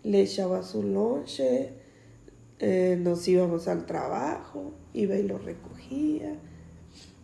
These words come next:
Y aún así no se dio. ¿Por qué te arreglas tanto? ¿Por qué saludas de beso a los papás? ¿Por qué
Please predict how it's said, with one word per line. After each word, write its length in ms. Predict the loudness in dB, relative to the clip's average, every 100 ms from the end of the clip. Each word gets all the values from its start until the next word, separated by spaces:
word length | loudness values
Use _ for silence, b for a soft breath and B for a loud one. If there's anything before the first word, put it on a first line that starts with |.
| -20 -20 -20 -20 -20 -20 -20 -20 -2
Y 100 | 0
aún 220 | 2 0
así 320 | -4 -6 -8 -8
no 120 | -8
se 180 | -10 -14
dio. 160 | -14 -20 -20 -20 -20 -20 -20 -20 -20 -20 -20 -20 -20 B B B B B B -4
¿Por 160 | -2 0
qué 100 | -2
te 140 | 0
arreglas 480 | 0 0 -2 -6 -8
tanto? 680 | -8 -6 -8 -8 -6 -6 -10 -10
¿Por 220 | -10 -6
qué 160 | -8
saludas 440 | -6 -6 -4 -6 -6
de 80 | -4
beso 280 | -4 -6
a 20 | -8
los 200 | -8 -10
papás? 680 | -14 -12 -6 -6 -4 -8 -10 B B B B B _
¿Por 300 | -2 -2 -4
qué 920 | 0 2 2 2 2 2 0 -2